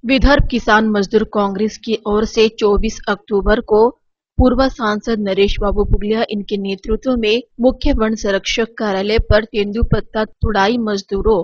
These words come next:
व वन जमीन पर खेती करने वाले किसानों का मोर्चा निकाला गया।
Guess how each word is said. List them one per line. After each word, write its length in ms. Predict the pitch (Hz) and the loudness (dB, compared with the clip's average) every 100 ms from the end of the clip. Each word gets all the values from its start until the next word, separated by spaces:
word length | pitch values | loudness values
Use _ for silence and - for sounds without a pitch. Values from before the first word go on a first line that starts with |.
| - - _ 247 | -4 -18 _ 2
व 100 | 240 | 2
वन 240 | 233 247 233 | 4 2 0
जमीन 420 | 214 196 208 233 233 | -2 -2 -4 -4 -2
पर 180 | 196 214 - | -2 -2 -6
खेती 340 | - 190 247 240 | -4 -4 -4 -6
करने 340 | 214 202 202 | -6 -4 -6
वाले 260 | 196 196 202 | -4 -4 -6
किसानों 540 | - 208 196 196 226 | -8 -10 -8 -6 -6
का 180 | 226 214 | -4 -6
मोर्चा 440 | 202 190 202 220 | -4 -6 -6 -6
निकाला 440 | 214 202 202 180 202 | -6 -8 -6 -6 -6
गया। 280 | 202 165 | -4 -6